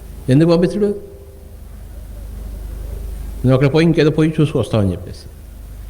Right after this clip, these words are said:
కనుక అక్కడ నీకు స్వేచ్ఛ ఇవ్వాలా వద్దా? ఇవ్వకూడదు. అవునా కదా? అక్కడ ఇచ్చే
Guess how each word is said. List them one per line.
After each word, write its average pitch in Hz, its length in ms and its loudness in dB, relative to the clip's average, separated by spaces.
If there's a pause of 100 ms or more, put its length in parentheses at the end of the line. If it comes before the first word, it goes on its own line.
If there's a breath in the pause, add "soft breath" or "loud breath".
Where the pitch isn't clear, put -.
కనుక 147 240 4
అక్కడ 156 180 4
నీకు 131 160 2
స్వేచ్ఛ 151 200 2 (140)
ఇవ్వాలా 170 340 4
వద్దా? 135 220 2 (1900)
ఇవ్వకూడదు. 190 440 4 (920)
అవునా 151 280 4
కదా? 101 180 0 (1400 loud breath)
అక్కడ 156 300 2
ఇచ్చే 233 180 0